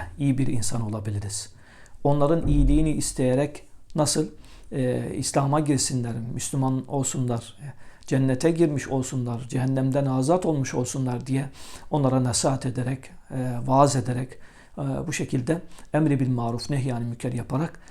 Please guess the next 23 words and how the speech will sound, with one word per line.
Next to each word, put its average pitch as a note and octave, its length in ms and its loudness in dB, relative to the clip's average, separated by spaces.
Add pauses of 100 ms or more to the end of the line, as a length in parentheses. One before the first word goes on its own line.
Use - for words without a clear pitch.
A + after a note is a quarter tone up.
(160)
bu F#3 60 -4
şekilde C#3 320 0
onların C3+ 320 -2
iyiliklerini C#3 480 -2
isteyen D3 360 -4
kimseler C3+ 440 -2
olabiliriz. B2+ 760 -2 (340)
Yoksa D3+ 400 0 (380)
bunun C#3 200 -2
dışındaki B2+ 440 -4
bir C3 60 -6
şey C3+ 260 -4
k-, - 200 -12
kastımız C3 600 -4
değildir. B2+ 440 0 (340)
Rabbimiz, D3+ 420 2
Mevlamız, C3+ 600 2 (340)
e, C#3 180 -2
demin C3 260 2
de B2+ 100 0
ifade B2 320 0
ettiğimiz A#2+ 360 -2
gibi D#3+ 280 0